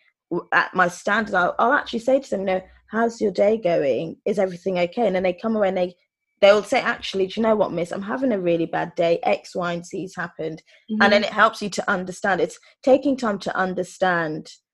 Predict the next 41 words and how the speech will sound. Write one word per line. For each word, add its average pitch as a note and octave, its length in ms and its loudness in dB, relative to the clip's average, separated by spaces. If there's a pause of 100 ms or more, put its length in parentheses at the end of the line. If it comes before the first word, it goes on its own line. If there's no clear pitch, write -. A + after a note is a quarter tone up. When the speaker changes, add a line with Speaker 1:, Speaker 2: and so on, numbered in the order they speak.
(300)
Speaker 1:
why F3+ 600 2 (800)
something F#3+ 480 0
might E3+ 240 -2
be F3 140 -2
this E3 200 -8
way. G3+ 120 2
So F#3+ 160 0
if E3+ 120 -4 (420)
you A3 220 -4
took - 360 -6
that - 260 -2
time F3 680 -2 (600)
rather G#3+ 380 6
Speaker 2:
Yeah. F#3+ 180 2 (160)
Speaker 1:
than, F3+ 240 -14 (480)
you F3 80 -2
know, D#3+ 300 4 (720)
shouting F#3+ 560 -2
at C3+ 140 -4
the D#3 80 -8
student. F3+ 880 -4
Obviously, A#3 260 4
there's F3+ 140 4
times F3 200 -2
when E3+ 160 4
we E3+ 80 2
will E3+ 200 2
shout. C#3 320 -4
We D#3 80 -8
can't G3 220 0
say E3+ 80 2
that C3+ 120 2
we're D#3+ 180 0 (160)
perfect F3+ 340 2
all - 80 6
Speaker 2:
Yeah, F#3 140 4
Speaker 1:
the F#3+ 80 -4
Speaker 2:
yeah, F3+ 220 -2
Speaker 1:
time, G3+ 120 -4
Speaker 2:
absolutely. F#3 520 -2
Speaker 1:
but F#3 120 0